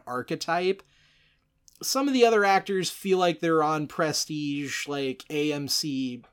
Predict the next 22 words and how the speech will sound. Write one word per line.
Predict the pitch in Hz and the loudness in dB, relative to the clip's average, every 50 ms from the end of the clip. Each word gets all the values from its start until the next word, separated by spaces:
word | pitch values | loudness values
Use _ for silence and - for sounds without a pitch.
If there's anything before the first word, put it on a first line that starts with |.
| _ - - - | _ -20 -10 -2
cable | - 214 247 262 208 165 143 | 2 2 2 4 2 0 -2
drama, | 123 135 127 117 120 123 123 127 131 139 160 156 _ _ _ _ _ _ _ _ _ - | -2 -2 -2 -2 -2 -4 -4 -4 -4 -4 -4 -6 _ _ _ _ _ _ _ _ _ -8
and | - 196 190 185 185 180 | -4 -2 -2 -2 -2 0
that's | 196 220 214 214 208 - - 185 | 0 2 2 2 0 -2 -6 -4
not | 202 202 190 196 190 | -2 0 0 0 0
the | - 190 | 0 0
right | 180 185 185 185 165 160 | 2 2 2 2 0 -2
tone | - - 196 226 240 226 202 170 | -4 -4 0 2 4 4 4 2
for | - 180 | 0 -2
the | 165 | -2
material | 170 170 160 - 240 240 240 220 185 165 | -2 -2 -2 -4 -4 -2 2 2 2 2
that | 151 147 143 | 2 0 0
they're | - 143 131 131 | -2 -4 -4 -4
in, | 135 127 123 | -6 -6 -6
because | 127 135 127 151 151 131 127 | -8 -6 -4 -4 -4 -4 -4
that | 135 185 214 - - | -4 -4 -4 -4 -4
sh-, | - - - 180 | -6 -8 -8 -8
this | 180 190 226 208 | -6 -4 -4 -2
show | - - - 254 240 208 180 175 | -2 0 4 4 6 6 4 2
is | - 156 143 117 | 0 -2 -2 -2
soap | - - - - 135 160 196 214 208 196 - - | -2 -4 -4 -2 2 6 6 6 6 6 2 -4
opera | - 143 143 147 151 - 147 151 147 147 139 135 123 - | -2 0 0 0 0 0 0 0 0 0 0 -2 -4 -6